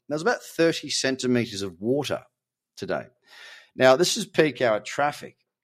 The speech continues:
Now, I can't see out of my side mirrors 'cause everyone's, like, coming down the hill with their lights on. It's pissing down rain, like, torrential. I'm not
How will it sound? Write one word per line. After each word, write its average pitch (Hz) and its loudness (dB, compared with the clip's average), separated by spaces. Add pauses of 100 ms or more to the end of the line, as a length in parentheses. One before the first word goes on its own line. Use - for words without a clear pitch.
(140)
Now, 127 2
I 170 4
can't 185 0
see 139 -2
out 123 0
of 117 -6
my 104 -6
side 107 2
mirrors 107 0
'cause 95 -10
everyone's, 120 0
like, 107 -6
coming 107 -6
down 107 -2
the 92 -8
hill 110 -4
with 101 -6
their 101 -2
lights 107 0
on. 98 -4
It's 92 -14
pissing 120 -6
down 101 -6
rain, 107 -4
like, 92 -8
torrential. 98 -10 (420)
I'm 143 6
not 147 0